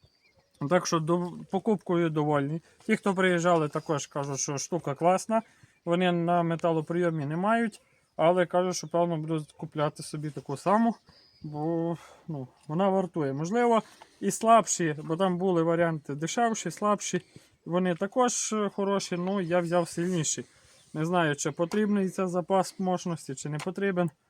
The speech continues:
Ну, для моїх потреб воно ідеальне, воно підходить і буду освоювати цю, цю, цей апарат. Також от пороги. Я ріжу не раз поріг і в порозі, ось так як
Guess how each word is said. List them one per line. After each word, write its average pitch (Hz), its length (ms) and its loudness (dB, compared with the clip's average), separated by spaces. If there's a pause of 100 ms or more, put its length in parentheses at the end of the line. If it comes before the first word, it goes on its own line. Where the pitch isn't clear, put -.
(380)
Ну, 175 500 0 (140)
для 156 140 0
моїх 220 360 4
потреб 202 420 2 (680)
воно 175 280 -2
ідеальне, 180 460 2
воно 165 220 -4
підходить 190 520 -2 (460)
і 185 260 0
буду 170 300 0
освоювати 151 680 0
цю, 139 300 -4 (1400)
цю, 147 340 -6
цей 156 260 0
апарат. 175 420 0 (460)
Також 170 360 2
от 170 180 2
пороги. 196 480 4 (500)
Я 185 240 4
ріжу 170 400 4 (1160)
не 175 160 -4
раз 175 200 2
поріг 214 480 0
і 185 120 -4
в 170 60 -2
порозі, 190 560 0 (200)
ось - 140 2
так 185 160 2
як 156 100 0